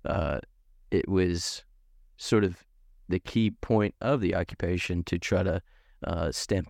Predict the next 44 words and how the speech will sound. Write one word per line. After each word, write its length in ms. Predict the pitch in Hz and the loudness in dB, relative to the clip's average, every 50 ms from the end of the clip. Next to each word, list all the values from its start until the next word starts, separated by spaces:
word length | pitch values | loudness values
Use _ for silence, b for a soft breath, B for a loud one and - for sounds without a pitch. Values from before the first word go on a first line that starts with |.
| _ | _
down 500 | - 101 107 123 123 110 101 92 95 85 - _ _ _ _ _ _ _ | -2 0 0 2 0 0 0 -2 -2 -6 -8 _ _ _ _ _ _ _
on 340 | 95 98 95 90 90 90 - - _ | -2 0 0 2 0 0 -4 -6 _
this 220 | - 92 87 85 | -2 -2 -2 0
sort 220 | - - - 92 90 | -2 -2 0 0 0
of 100 | 90 87 - - | 0 -2 -4 -4
economic, 540 | 90 87 - 101 87 90 90 92 87 - - _ _ - _ _ - - _ _ _ - - | -4 -2 -2 -2 0 0 0 -2 -2 -4 -8 _ _ -20 _ _ -20 -20 _ _ _ -12 -10
uh, 80 | - - - - 92 | -10 -8 -8 -10 -4
growing 380 | - 107 117 120 120 110 101 | 0 2 4 4 4 4 4
economic 500 | 95 92 87 - 98 90 90 90 92 - | 2 0 0 0 0 0 0 0 -4 -6
power 400 | - - - 90 90 87 87 95 | -6 -6 -2 0 0 0 0 0
of 100 | 98 90 - | -2 -4 -2
Boston 580 | 87 87 78 85 85 - - - 85 90 92 - - | -2 -2 -2 -2 -4 -6 -4 -4 -2 -2 -2 -4 -4
and 200 | - 87 90 87 | -4 -2 0 0
also 300 | 87 - - - 85 82 | -2 -2 -2 -2 -4 -2
these 220 | - 64 - - | -2 -4 -6 -6
ports 320 | - - 92 - - - | -6 -4 -4 -4 -4 -6
as 180 | - - - - | -8 -12 -6 -2
well, 160 | 92 90 - - | -2 -2 -2 -2
sort 220 | - - - 127 110 | -4 -2 0 0 0
of 80 | 95 | 2
make 280 | 101 107 101 98 - - | 2 0 0 0 0 0
a, 140 | 87 73 - - _ _ _ _ _ | -2 -2 -4 -8 _ _ _ _ _
an 120 | 101 92 | -2 -2
example, 640 | 90 80 90 92 104 104 98 - - 82 - - - _ _ _ _ _ _ | -2 0 0 0 0 0 0 0 -2 -4 -4 -4 -10 _ _ _ _ _ _
uh, 80 | - - | -6 -6
to 140 | - - 120 | -2 0 0
the 160 | 104 92 90 | 2 4 2
other 160 | 95 120 135 - | 4 2 2 0
ports 320 | - - - - - - | 0 -4 -6 -6 -8 -6
that, 140 | - - - | -6 -4 -2
hey, 360 | 104 101 98 78 67 - - _ - _ _ _ - - _ _ | 0 0 0 0 -2 -4 -8 _ -20 _ _ _ -20 -20 _ _
this 220 | - 101 92 - - | -2 -2 -2 -2 -6
could, 300 | - - 98 90 87 - _ - - _ | -4 -2 -2 -2 -2 -6 _ -20 -20 _
this 180 | - 90 87 - | -6 -6 -6 -4
could 140 | - - 92 | -2 0 0
also 280 | 90 92 92 - - | 2 0 0 -2 -2
happen 340 | - 73 101 107 104 - 92 | -2 0 0 0 0 -4 -6
to 120 | 85 85 80 | -4 -4 -2
you. 120 | 90 85 | -2 -2
And 100 | 82 82 | -4 -2
so 120 | - 92 | -2 -2
I 40 | - | -2
think 300 | - - 107 104 - - - b b b b b b b b _ _ _ _ | 0 0 -2 -2 -2 -8 -20 b b b b b b b b _ _ _ _
this 460 | - 95 113 127 123 - - - - | 0 2 2 2 2 -2 -6 -10 -10